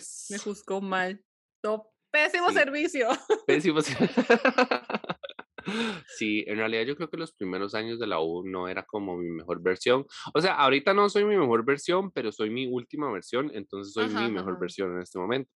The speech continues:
Speaker 2: Pero
Speaker 1: Guau,
Speaker 2: en
Speaker 1: me
Speaker 2: la
Speaker 1: gus-, me
Speaker 2: U
Speaker 1: gusta eso. <laughs>
Speaker 2: I know, me lo enseñó un profe.
Speaker 1: Oh, qué bonito.
Speaker 2: Ajá.
Speaker 1: Ok, creo que sí, esa fue la primera vez que fui a un, ¿eso es un bar? O sea,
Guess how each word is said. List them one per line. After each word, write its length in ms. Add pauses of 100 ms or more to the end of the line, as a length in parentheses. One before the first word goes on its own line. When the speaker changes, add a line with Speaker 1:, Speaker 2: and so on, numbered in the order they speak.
(460)
Speaker 2:
Pero 460
Speaker 1:
Guau, 300
Speaker 2:
en 140
Speaker 1:
me 60
Speaker 2:
la 60
Speaker 1:
gus-, 180
me 140
Speaker 2:
U 60
Speaker 1:
gusta 300
eso. 420
<laughs> 80 (440)
Speaker 2:
I 140
know, 420 (300)
me 100
lo 60
enseñó 260
un 80
profe. 460 (560)
Speaker 1:
Oh, 360 (220)
qué 80
bonito. 580
Speaker 2:
Ajá. 140 (680)
Speaker 1:
Ok, 140 (120)
creo 220
que 100
sí, 180
esa 280
fue 280
la 180
primera 300
vez 180
que 120
fui 260
a 200
un, 520 (920)
¿eso 160
es 100
un 180
bar? 300
O 40
sea, 160